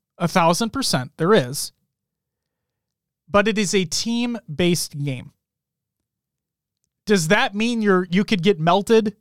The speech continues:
by two people watching over you with a bandit by watching a corner?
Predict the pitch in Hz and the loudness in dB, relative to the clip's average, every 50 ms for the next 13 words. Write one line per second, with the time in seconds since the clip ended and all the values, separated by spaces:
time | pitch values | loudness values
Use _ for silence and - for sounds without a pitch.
0 | _ _ - - 170 175 160 - - 220 214 - 208 214 - 208 196 185 190 190 | _ _ -4 0 0 0 0 0 -2 -2 -2 -2 -2 -2 0 0 2 2 2 2
1 | 190 - - 180 170 185 190 185 202 202 190 196 190 180 165 160 139 156 151 160 | 0 -2 -2 0 2 0 2 0 0 0 0 0 0 0 0 0 0 2 2 2
2 | 180 190 214 208 202 - 156 151 156 165 170 180 - - 175 160 151 135 - 185 | 2 2 2 0 0 0 0 0 2 2 2 0 0 -2 -6 -6 -6 -4 -4 -2
3 | 190 208 220 233 240 226 | -2 0 0 -2 -4 -4